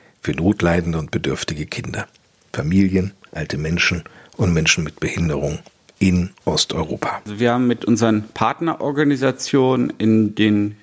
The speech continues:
Speaker 2: südöstlichen Europa, in den verärmten Bereichen, eine Packliste erstellt mit Dingen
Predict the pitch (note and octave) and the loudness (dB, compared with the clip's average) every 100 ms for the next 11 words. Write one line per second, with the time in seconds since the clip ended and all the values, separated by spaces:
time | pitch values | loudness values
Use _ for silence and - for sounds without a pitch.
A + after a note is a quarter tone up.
0 | _ - G#2+ A2 B2 - - _ _ C3+ | _ -14 0 2 2 0 -16 _ _ 0
1 | C3+ - C#3 C3 - G#2+ - G#2 A2+ C#3 | 0 -2 0 0 -2 -2 0 0 2 0
2 | D#3 C#3+ - A2+ A2 - G2 A#2+ - A2 | 0 -2 -2 -2 0 0 2 2 2 0
3 | G2 G#2 - C3 - G#2+ G#2 - D#3 - | 0 -4 -6 -6 -2 -2 -2 -4 -6 -6
4 | D#3 D#3 - - D3+ D3 - - - - | -4 -4 -4 -2 0 0 -6 -20 -20 -20
5 | - - _ C3 C3 - C#3 C3+ C3+ - | -20 -20 _ 0 0 0 2 2 0 -4
6 | B2 A#2+ A#2+ - - - - C3 C3 B2+ | 2 2 2 -6 -18 -20 -20 -4 0 4
7 | B2+ B2+ B2+ B2 | 4 4 2 0